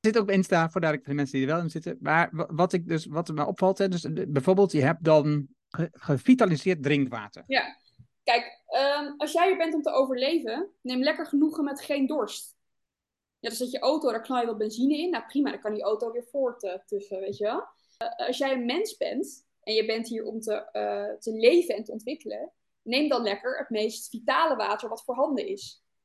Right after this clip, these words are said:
Speaker 2: Ik heb hier bijvoorbeeld een filter. Dat haalt de, de, de minder goede dingen eruit en dergelijke. Maar, ehm, je kunt gaan voor geen ziektekiemen, waar je dus niet ziek van wordt. Maar water heeft een supergroot potentieel.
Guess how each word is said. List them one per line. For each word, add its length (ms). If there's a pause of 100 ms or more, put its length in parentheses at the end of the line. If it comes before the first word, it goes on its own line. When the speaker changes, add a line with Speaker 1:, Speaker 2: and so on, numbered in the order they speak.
(120)
Speaker 2:
Ik 140
heb 140
hier 120
bijvoorbeeld 320
een 160
filter. 680 (380)
Dat 120
haalt 320
de, 260
de, 140
de 180
minder 240
goede 240
dingen 260
eruit 480
en 80
dergelijke. 680 (320)
Maar, 500
ehm, 540 (220)
je 120
kunt 200
gaan 340
voor 160
geen 360
ziektekiemen, 800 (840)
waar 180
je 60
dus 180
niet 240
ziek 260
van 200
wordt. 440 (200)
Maar 200
water 420
heeft 160
een 60
supergroot 720
potentieel. 720